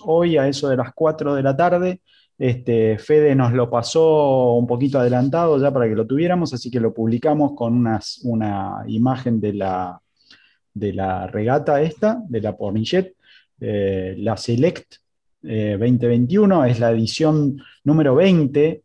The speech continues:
de esta regata, una regata bastante, bastante importante del lado del Atlántico, como dijo Fabián. Eh, eh, tuvimos, tuvimos,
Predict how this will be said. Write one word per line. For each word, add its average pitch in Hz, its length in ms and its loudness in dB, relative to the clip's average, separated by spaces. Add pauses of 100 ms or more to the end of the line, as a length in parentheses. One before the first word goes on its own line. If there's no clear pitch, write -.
de 127 80 -2
esta 123 180 -2
regata, 143 560 2
una 117 220 0
regata 120 260 0
bastante, 135 400 -2
bastante 131 320 0
importante 127 460 -2
del 120 140 0
lado 131 120 0
del 123 100 2
Atlántico, 127 420 0
como 110 180 -2
dijo 127 180 -4
Fabián. 180 420 0 (520)
Eh, 120 560 2 (1200)
eh, 123 200 -2
tuvimos, 151 800 2
tuvimos, 147 440 -2